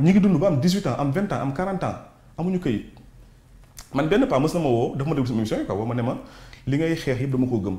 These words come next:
dama la bëgg jàppale." Mi ne ma, "Mais balaa sama xol dina xari, élection jot du ma mën voter." Ma ne ko, "Lu tax?" Mi ne ma, "Parce que amul këyit. Te nee na bëri naa ci ay morom." C'est-à-dire, système bi dafay entretenir une minorité bi am këyit.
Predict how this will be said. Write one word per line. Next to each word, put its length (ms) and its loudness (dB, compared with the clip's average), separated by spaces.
dama 140 -2
la 60 2
bëgg 220 -2
jàppale." 260 -4
Mi 120 -2
ne 60 -2
ma, 100 -2
"Mais 120 -2
balaa 200 -2
sama 180 -4
xol 140 -4
dina 200 0
xari, 240 -8
élection 340 -2
jot 80 0
du 80 -2
ma 80 -2
mën 160 -2
voter." 180 -6
Ma 80 -6
ne 60 -4
ko, 80 -6
"Lu 60 -6
tax?" 140 -6
Mi 80 -4
ne 60 -2
ma, 80 -4
"Parce 180 -8
que 80 -6
amul 180 0
këyit. 300 -4
Te 80 -6
nee 140 2
na 80 4
bëri 220 2
naa 120 -2
ci 100 -6
ay 80 -4
morom." 220 -4
C'est-à-dire, 340 6
système 260 4
bi 60 6
dafay 240 6
entretenir 500 4
une 180 6
minorité 580 4
bi 140 2
am 140 2
këyit. 260 0